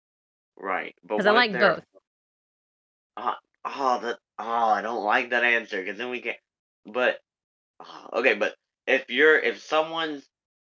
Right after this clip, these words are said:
Speaker 1: if, like, your pinky toe on your left foot was gonna be cut off if you didn't pick one, which one are you picking indefinitely?
Speaker 2: Oh, waffles.
Speaker 1: Oh, <laughs> okay, you know what? I respect that, that's a good,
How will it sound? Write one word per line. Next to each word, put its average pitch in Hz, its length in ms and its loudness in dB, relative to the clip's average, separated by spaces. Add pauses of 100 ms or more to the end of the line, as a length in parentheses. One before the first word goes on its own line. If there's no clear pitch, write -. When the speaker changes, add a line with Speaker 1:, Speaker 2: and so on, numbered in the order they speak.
Speaker 1:
if, 110 160 -6
like, 113 200 -2
your 143 280 0
pinky 139 400 -8
toe 107 300 -2
on 101 180 -2
your 101 120 -6
left 104 300 0
foot 101 300 -2
was 98 160 -10
gonna 101 200 -6
be 92 380 -8
cut 110 180 -8
off 92 260 -2
if 92 120 -12
you 101 140 -6
didn't 87 220 -4
pick 101 200 -10
one, 92 380 -6 (460)
which 107 220 -8
one 107 180 -2
are 98 100 0
you 90 140 -6
picking 98 380 -10
indefinitely? 87 840 -8 (440)
Speaker 2:
Oh, 185 280 -4
waffles. 175 600 -6 (680)
Speaker 1:
Oh, 85 240 -10 (560)
<laughs> - 680 -8
okay, 147 240 2
you 151 120 -2
know 156 100 2
what? 151 220 4
I 143 80 4
respect 120 420 -2
that, 82 140 -4
that's 113 240 -2
a 104 60 -4
good, 98 220 -4